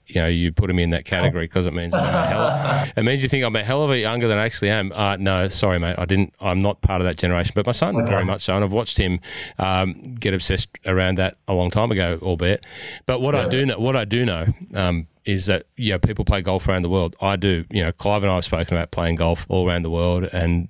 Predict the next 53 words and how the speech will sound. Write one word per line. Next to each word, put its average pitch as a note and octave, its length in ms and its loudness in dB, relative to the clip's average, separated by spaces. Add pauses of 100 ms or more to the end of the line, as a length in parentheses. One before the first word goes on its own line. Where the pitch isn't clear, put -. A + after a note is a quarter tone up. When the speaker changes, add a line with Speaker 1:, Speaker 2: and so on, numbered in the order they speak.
Speaker 1:
where G#2 160 2
we'd F#2+ 140 0
like F#2 200 0
to F#2+ 100 -2
go F2+ 300 0
and F2 120 0
where F#2+ 100 2
we F#2 80 2
haven't F2+ 280 -2
played F2+ 180 0
and G#2+ 100 0
all A#2+ 80 2
that G2+ 140 -2
sort F#2+ 180 -2
of F2+ 60 -2
thing. F#2+ 280 0
And A2+ 220 0
Speaker 2:
Yeah. A2+ 80 -2
Speaker 1:
I, A#2 140 0
I, A2 200 -2
I G#2 100 -6
remember A#2+ 260 0
saying, G2+ 380 0
you G#2+ 120 -2
know, G2+ 300 0
it's A#2 200 -8
like D3 160 0
a - 40 2
bag G2+ 260 -2
tag, D2+ 360 -2
you G#2 120 -2
know, F#2 220 0 (320)
uh, G2+ 140 0
I, G2+ 200 -4
Speaker 2:
Mm, F#2+ 280 2
that's F#2+ 200 -4
Speaker 1:
a F2+ 60 -4
lot A#2 220 0
of D3 40 4
people D3 160 2
collect B2 280 -2
bag A2 260 0
tags F2 380 0
and, F2+ 120 2
you F#2+ 140 -2
know, - 20 0
they F#2+ 80 0
hang A#2 220 0
them A2+ 120 2
on G2 140 0
the F2 60 -2
wall. G#2 420 0
And E2+ 240 -2